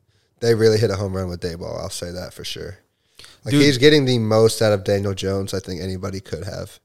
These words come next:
Speaker 2: Yeah. The two teams that have been, like, the most fun to watch for me this year are the Seahawks and the Giants. I'm a Saints fan, and I catch myself on Sundays watching more Giant, more of the Giants games or the Seahawks games than I do the Saints. The Saints are a literal shit show this year. Their head coach has to go.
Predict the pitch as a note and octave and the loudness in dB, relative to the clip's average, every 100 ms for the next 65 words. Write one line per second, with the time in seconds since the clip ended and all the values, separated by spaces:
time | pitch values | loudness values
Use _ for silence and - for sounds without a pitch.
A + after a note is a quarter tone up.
0 | _ - G2+ F#2 - - - - A2 A#2 | _ -12 -10 -10 -16 -20 -20 -20 -6 -4
1 | - C3 C3+ D#3 D#3 D3 C#3+ C3 B2+ B2 | -2 -2 -2 0 0 0 -2 -2 -2 -4
2 | G#2+ A2 G2+ G#2 - A#2+ A2+ G2 F#2 G#2 | -2 -4 -2 -4 -4 -4 -4 -4 -4 -4
3 | - B2+ C3 C3+ B2+ D3 C#3 G2+ - G2+ | -6 -6 -4 -4 -4 -4 -4 -2 -4 -4
4 | G#2 A2+ A2 G#2+ F#2+ F#2+ A2+ F2+ - _ | -4 -6 -6 -10 -10 -10 -10 -12 -18 _
5 | _ _ - D3 D3+ A#2 B2 - D3+ C#3+ | _ _ 0 2 4 2 0 2 2 4
6 | F2+ A2+ A#2 - A2 C3 B2+ B2+ C3 B2+ | 4 2 2 0 0 -2 -2 0 0 -2
7 | A#2 A2 A2 A2+ A#2 G#2 G#2 G#2+ G#2+ G2 | -4 -4 -4 -2 -2 -2 -2 -2 -4 -2
8 | G2+ G#2+ F#2+ F#2 G#2 - A2 B2 B2 A2+ | 0 0 -2 -6 -6 -2 4 4 4 0
9 | G2+ G2 A2+ - A#2+ C#3 D3 - _ A#2 | -2 -2 -4 -4 -4 -4 -6 -10 _ -2
10 | G#2+ G#2 G2+ G#2 B2 C3 C3+ B2+ A2 G#2 | 0 -2 0 0 -2 -2 -4 -2 -4 -4
11 | G2+ F2+ - G2 F#2 - A2 A#2+ A#2+ B2 | -6 -8 -10 -10 -12 -4 -2 0 -2 -2
12 | A2 - - - _ A#2+ G#2+ G#2 G#2+ G#2 | -4 -6 -20 -20 _ -2 0 2 2 0
13 | - G2 - - F2 F2 G2 F#2+ G2 G2 | 0 -4 -4 -6 -6 -6 -6 -6 -6 -6
14 | - F#2+ - F#2 - F2 E2+ F2+ | -6 -6 -4 -6 -6 -10 -10 -12